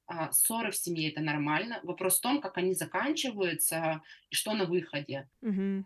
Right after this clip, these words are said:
Speaker 1: Нормально принимать совместные решения, потому что семья — это такое, ну, для меня, например, там, идеальная семья — это как два пилота одного самолета. Мы вместе понимаем цель, и мы друг друга страхуем, да, мы
Speaker 2: Да.
Speaker 1: вместе, как бы, договариваемся, как нам управлять нашим самолетом.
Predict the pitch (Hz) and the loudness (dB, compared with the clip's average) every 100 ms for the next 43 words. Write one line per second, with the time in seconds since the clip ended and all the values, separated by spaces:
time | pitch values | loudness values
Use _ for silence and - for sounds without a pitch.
0 | - 165 165 196 254 - 170 165 165 170 | -4 -2 2 2 2 0 0 2 2 0
1 | 160 175 175 - 156 147 - 185 294 277 | -2 0 0 0 -2 0 2 2 2 -2
2 | - 165 165 - 156 - 160 175 262 190 | -4 -6 -6 -6 -6 -2 2 2 2 -2
3 | 185 151 - 165 156 185 147 143 160 170 | -8 -14 -4 -2 0 0 -2 -2 0 2
4 | 196 170 - 139 147 151 156 143 - 175 | 2 0 -6 -8 -4 -2 0 -2 -4 -4
5 | 220 233 - 147 156 175 170 156 190 330 | -8 -10 -12 -10 -2 0 0 0 0 0
6 | 220 170 160 160 220 - 160 156 151 143 | 0 -2 -2 0 0 0 0 0 0 -4
7 | - 156 160 190 185 - 165 165 165 156 | -6 -6 2 2 2 -4 -10 -6 -2 0
8 | 151 - 196 453 - - - - 190 202 | 4 4 4 0 -4 -18 -12 -2 0 0
9 | 180 202 254 190 - 170 - 196 190 143 | -2 0 2 2 0 -2 -4 0 2 2
10 | 135 170 226 196 196 175 170 175 - 160 | -4 -4 -2 -2 0 0 2 -2 -6 -8
11 | 156 151 151 151 180 294 311 220 185 - | -4 -4 -2 2 4 4 2 0 -2 -4
12 | 160 196 220 196 165 151 156 156 196 233 | -2 0 0 -2 -2 -2 -2 0 0 0
13 | 170 139 - 147 - 151 156 156 - 135 | -4 -2 -4 -4 -2 0 0 -2 -4 -12